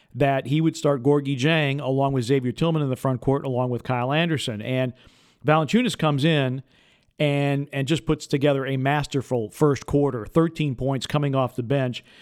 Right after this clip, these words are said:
finished with twenty-three and seven rebounds, hyper efficient from Jonas, who had had struggles earlier in the season converting around the bucket. He goes nine of eleven,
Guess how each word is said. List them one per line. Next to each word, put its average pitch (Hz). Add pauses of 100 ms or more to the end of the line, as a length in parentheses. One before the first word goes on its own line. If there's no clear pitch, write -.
(160)
finished 190
with 143
twenty-three 156
and 131
seven 139
rebounds, 123 (120)
hyper 185
efficient 135 (600)
from 143 (120)
Jonas, 151
who 170 (120)
had 190
had 214
struggles 156
earlier 190
in 160
the 143
season 139
converting 160
around 147
the 131
bucket. 120
He 170
goes 156
nine 156
of 175
eleven, 113